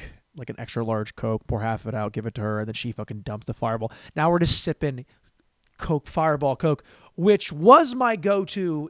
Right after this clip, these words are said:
in my early twenties, but now at thirty, Fireball,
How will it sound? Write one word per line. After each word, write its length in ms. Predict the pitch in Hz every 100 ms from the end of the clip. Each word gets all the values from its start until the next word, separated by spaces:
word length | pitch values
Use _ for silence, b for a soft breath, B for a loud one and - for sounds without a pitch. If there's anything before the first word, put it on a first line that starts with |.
| -
in 240 | 165 170
my 160 | 151 135
early 300 | 190 247 143
twenties, 420 | - 113 98 113
but 140 | -
now 200 | 160 196
at 60 | 160
thirty, 580 | - 214 220 190 127 120
Fireball, 760 | - 175 180 143 131 123 117